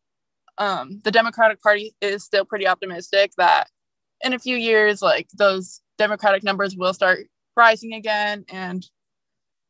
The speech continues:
like, with enough, like, a promotion and kind of, like, campaigning, they,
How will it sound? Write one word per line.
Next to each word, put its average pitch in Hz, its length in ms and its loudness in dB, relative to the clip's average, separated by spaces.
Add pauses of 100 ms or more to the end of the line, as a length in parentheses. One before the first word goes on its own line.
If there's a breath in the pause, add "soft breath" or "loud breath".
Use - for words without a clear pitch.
(140)
like, 185 280 2
with 202 360 -2 (360)
enough, 202 280 2
like, 170 220 0 (540)
a 202 80 6
promotion 185 880 0 (120)
and 170 480 -4
kind 196 200 4
of, 170 200 0 (880)
like, - 240 2
campaigning, 190 840 2
they, 185 160 2